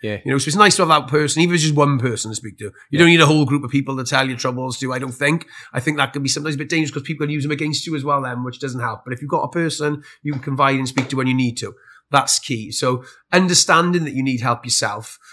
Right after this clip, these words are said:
Speaker 2: Um, sometimes understanding where the help can come from. I do like to think that's a lot better now.
Speaker 1: Mm.
Speaker 2: I do like to think it is,
Speaker 1: Yeah.
Speaker 2: although there's a lot of places, isn't there? There's a lot of places. There's not really one sort of centralised route.
Speaker 1: Yeah.
Speaker 2: We know in Wales that Veterans N H S Wales would be the go-to. Uh, that's the, the Veterans N H S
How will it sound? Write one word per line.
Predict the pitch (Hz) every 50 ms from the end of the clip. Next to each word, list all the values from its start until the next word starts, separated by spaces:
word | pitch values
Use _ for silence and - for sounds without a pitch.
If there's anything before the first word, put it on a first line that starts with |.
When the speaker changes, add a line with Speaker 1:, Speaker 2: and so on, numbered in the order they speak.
| - _ -
Speaker 2:
Um, | 113 120 123 123 123 127 131
sometimes | 127 - - 220 226 220 214 220 208 190 170
understanding | 185 180 170 151 - 165 156 156 147
where | 147
the | 135 127
help | 147 135 - -
can | 139 123
come | - - 156 156 156 139
from. | - 170 165 180 185 175 - -
I | 170
do | 160 - 269
like | 262 254
to | 247 220
think | - 226 -
that's | - 185 - -
a | 190
lot | 185 170 -
better | 170 160 170 185 185
now. | 185 190 190 202 202 - _ _ _ -
Speaker 1:
Mm. | 139 131 131 135
Speaker 2:
I | 156
do | - 269 294
like | 277 240
to | 185 -
think | - 196 147 156
it | 135
is, | 110 113 139 170 - - -
Speaker 1:
Yeah. | -
Speaker 2:
although | - 196 202
there's | 185 196 180 208
a |
lot | 202 208 208 208
of | 208
places, | - 214 220 - - - 120 120 143
isn't | 147 143
there? | 113 92 - _ _ _ _ _ _ _ _ -
There's | 151 160 151
a | 185
lot | 185 202 214 208
of | 151 143
places. | 147 120 107 - - - - - - - -
There's | 151 147 143
not | 170 180 165 151 - 143
really | 151 151 147 143
one | 143 151 147 143 139
sort | 135 - - - 135 -
of | 123
centralised | - - 135 131 127 120 - 127 123 120 117 107
route. | 117 147 156 156 156 - _ - -
Speaker 1:
Yeah. | 123 120 107 -
Speaker 2:
We | 139
know | 139 156 151 151 147
in | 143 143
Wales | 147 143 139 135 131 120
that | 139 123 -
Veterans | 127 135 131 - - 127 120
N | 135 127 127
H | 120 -
S | 131 120 -
Wales | 131 127 123 120 113
would | 123 135 139 131 120
be | 135 127
the | 123
go-to. | 120 123 123 120 120 117 - 131 127 123
Uh, | 120 113 - - 127 123
that's | 123 117 -
the, | - 127 123 120
the | 120 123
Veterans | 120 123 - - - 120 113
N | 123 120 120
H | 113 - 127
S | 120 110 -